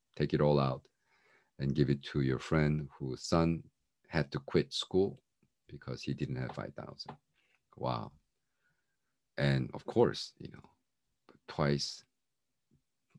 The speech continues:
things like that twice. When I was, like, so poor, <laughs> eh, when that, you know, that five thousand meant the world. Yeah.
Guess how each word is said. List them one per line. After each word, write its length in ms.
things 240
like 200
that 200
twice. 380
When 220
I 80
was, 280
like, 220
so 340
poor, 360
<laughs> 640
eh, 180
when 400
that, 200
you 80
know, 220
that 160
five 240
thousand 440
meant 200
the 80
world. 400
Yeah. 240